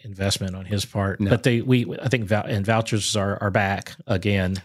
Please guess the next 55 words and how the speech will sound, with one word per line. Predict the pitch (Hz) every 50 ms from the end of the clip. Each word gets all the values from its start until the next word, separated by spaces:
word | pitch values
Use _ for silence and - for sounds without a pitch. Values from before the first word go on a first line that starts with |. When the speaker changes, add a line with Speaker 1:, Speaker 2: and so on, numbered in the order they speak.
| _ -
Speaker 2:
That's | 117 117 98 131
Speaker 1:
Um, | 120
Speaker 2:
actually, | 123 123 - 107 107
the | 92 98 98
governor's | 107 107 110 101 95 -
putting, | - - 98 98 95 92 95 -
seems | - 120 135 - -
to | 107
be | 107 101
putting | 98 - 104 101 98 95
most | 95 107 107 -
of | - 95
his | 95 -
political | - - 110 104 95 - - 90
capital | 90 - 107 101 101 98 104 90 90 87
into | 82 87 90
vouchers. | 82 87 85 82 82 - - - 117 113 - -
Speaker 1:
Yeah. | 107 101 95 92 90 90 - _ _ _ _ _ -
Speaker 2:
Um, | 98 92 90 92 92 92 92 90 95 98 -
eh, | 151 127 117 - -
which | 196 196 175 135 123 - -
is | 127 104 110
ironic. | 110 107 107 107 113 113 113 101 85 87
He's | - 110 104 95
going | - 110 104 104 101 -
to, | - 104 98 95 95 95 95 - _ _ _ _ _ _ _ _ _
typically, | - 165 156 139 - - 127 120 113 110 110 104 123
the | 120 120 120 -
Senate | - 165 156 139 110
will | 98
pass | 95 - 110 98 95 90 -
out | 101 92 87
a | 87
ham | 87 95 92 90 87
sandwich, | - 104 92 90 87 87 - -
kinda | - 107 95
like | 90 95 -
a | 87 87
grand | 90 92 92 87 87 87
jury. | 85 98 90 87 85 82 98 - - -
Um, | 117 98 87 90 98 107
they'll, | 104 110 113 107 -
whatever | 135 120 110 117 110 110
the | 107 107 -
lieutenant | 135 131 117 - 113 101 98 95
governor | 92 85 90 85 90
tells | - - 92 92 95 95 -
them. | 98 98
I | 98
mean, | 104 98
this | 98 98 - -
is | 110 101
non-negotiable. | 101 90 92 95 90 90 90 92 92 90 - - 98 92 95 87 87 90
He | 101 98 95
instructs. | 82 87 - - - - - - -